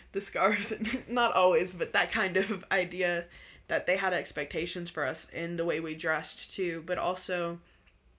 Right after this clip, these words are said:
in Awanas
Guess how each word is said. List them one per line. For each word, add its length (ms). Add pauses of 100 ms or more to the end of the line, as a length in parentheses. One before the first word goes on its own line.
(600)
in 480 (880)
Awanas 800